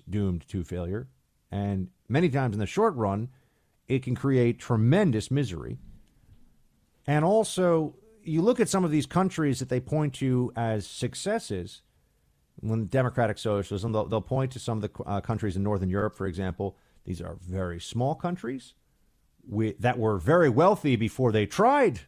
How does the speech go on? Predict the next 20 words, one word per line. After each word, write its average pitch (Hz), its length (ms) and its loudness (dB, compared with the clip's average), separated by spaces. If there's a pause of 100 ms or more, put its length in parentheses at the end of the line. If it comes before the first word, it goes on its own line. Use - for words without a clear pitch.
(120)
socialism. 123 760 -2 (500)
Uh, 87 140 -8
they're 92 80 -6
very 120 180 4
well 123 220 6
off 123 260 4
before 160 380 -2
that 101 340 -4 (680)
on 90 80 -8
a 92 60 -6
relative 92 420 -6
basis, - 460 -10 (880)
and 127 460 2 (100)
had 135 120 -2
a 127 60 0
tremendous 185 560 4
amount 123 200 0
of 98 60 -4
social 110 360 -2
cohesion, 90 640 -4